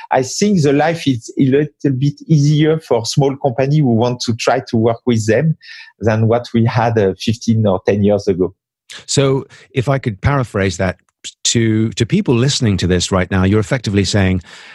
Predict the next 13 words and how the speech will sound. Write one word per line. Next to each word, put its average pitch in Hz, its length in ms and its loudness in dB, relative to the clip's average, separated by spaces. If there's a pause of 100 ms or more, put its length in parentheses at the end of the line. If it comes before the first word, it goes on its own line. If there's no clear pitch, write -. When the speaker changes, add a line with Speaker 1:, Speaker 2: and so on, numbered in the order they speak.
(100)
Speaker 2:
uh, 92 180 -2
take 160 220 -2
heart 110 380 -2 (160)
if, 113 220 0
if 117 180 -2
there 110 160 0
are 127 200 -2
organizations 98 1000 0
of 107 200 -2
the 104 80 -2
size, 107 500 0
the 98 100 -2
magnitude 98 680 0